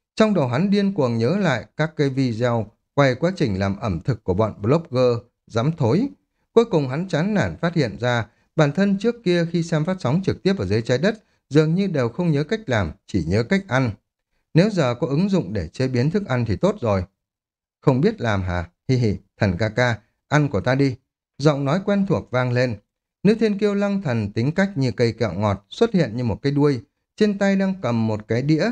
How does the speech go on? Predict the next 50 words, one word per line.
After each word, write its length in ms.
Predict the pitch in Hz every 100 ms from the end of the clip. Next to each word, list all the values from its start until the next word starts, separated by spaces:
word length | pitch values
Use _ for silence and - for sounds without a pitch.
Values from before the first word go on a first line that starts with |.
| 240 -
làm 260 | 127 123
bằng 200 | 120 113
vỏ 200 | 107 95
cây, 340 | 82 131 131 107 _ _ -
bên 200 | 202 196
trong 240 | 196 185
có 120 | 190 196
chứa 180 | 156
đầy 300 | 190 156 95 82
các 140 | 160
loại 200 | 160 113 -
trái 160 | 98
cây 200 | 113 123
dại, 260 | 101 110 110 - _ _
thoạt 220 | 143 135 123
nhìn 260 | 127 120 113 _ _ _ _ _ _ _ -
hương 200 | 170 147
vị 200 | 139 -
không 260 | - 160 160
tồi. 240 | 107 85 - _ _
Ngồi 180 | 156 160
xuống 180 | 202 220
bên 200 | 208 196
cạnh 180 | 131 101
Lâm 220 | 117 120
Bắc 120 | 160 196
Thần, 240 | 139 104 85 - _ -
đem 240 | 196 196
đĩa 180 | 190 220
đặt 160 | 190 -
giữa 100 | 123
hai 240 | 139 165 143
người, 320 | 120 101 82 - _
hai 200 | 135 127
tay 260 | 123 117 107
chống 220 | 127 233
cằm, 220 | 127 95 - _ _
vẻ 120 | 156
mặt 220 | 147 143 -
tươi 200 | 208 208 196
cười 160 | 120
nhìn 240 | 107 107 101
hắn, 320 | 98 156 277 -
trong 260 | - 117 120
mắt 100 | 190 -
tựa 160 | 127 92
như 140 | 110 104
có 120 | 107
ánh 140 | 131
sáng. 380 | 165 107 123 247